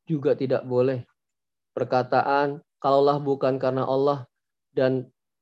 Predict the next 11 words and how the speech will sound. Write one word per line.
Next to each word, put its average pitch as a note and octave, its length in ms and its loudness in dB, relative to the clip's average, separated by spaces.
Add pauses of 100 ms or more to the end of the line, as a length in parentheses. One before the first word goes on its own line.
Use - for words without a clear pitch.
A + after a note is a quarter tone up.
(100)
karena C#3 380 -2
kamu," F3+ 560 0 (320)
itu D#3 180 0
juga D3 300 0
tidak C#3 320 -4
boleh. A#2+ 240 2
Semua G3+ 320 2
itu, G3+ 400 -2
kata B2+ 180 -4
Ibnu B2 160 -6
Abbas A#2+ 460 -4